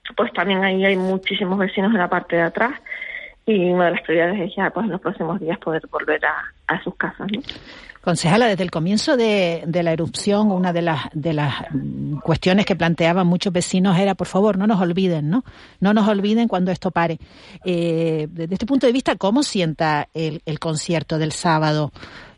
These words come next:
Speaker 2: que se celebró, eh, a favor de La Palma con todos esos artistas de primera fila? ¿Cómo sienta eso a, a, a los ánimos de la población?
Speaker 1: Bueno, yo además tuve la fortuna de, de estar allí.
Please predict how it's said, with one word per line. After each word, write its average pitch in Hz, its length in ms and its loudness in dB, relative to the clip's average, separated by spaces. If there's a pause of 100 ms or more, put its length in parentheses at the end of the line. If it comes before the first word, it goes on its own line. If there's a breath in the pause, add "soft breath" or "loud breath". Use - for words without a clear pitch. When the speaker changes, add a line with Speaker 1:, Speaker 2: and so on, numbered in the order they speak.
(120)
Speaker 2:
que 180 80 2
se 185 120 2
celebró, 165 640 2
eh, 160 220 -4
a 180 60 -4
favor 165 260 0
de 165 80 0
La 160 140 0
Palma 165 400 0
con 156 180 -4
todos 165 340 0
esos 170 300 0 (100)
artistas 160 520 -2
de 170 80 0
primera 160 360 2
fila? 165 440 0 (500 loud breath)
¿Cómo 180 220 2
sienta 202 360 2
eso 190 300 0
a, 180 180 0
a, 175 120 2
a 180 260 0
los 180 160 2
ánimos 170 400 2
de 175 80 2
la 170 100 0
población? 151 540 0 (1120 loud breath)
Speaker 1:
Bueno, 247 260 2
yo 220 140 2
además 226 240 0
tuve 220 140 0
la 220 100 0
fortuna 208 420 0
de, 180 320 0
de 208 180 -8
estar 190 240 -2
allí. 208 380 0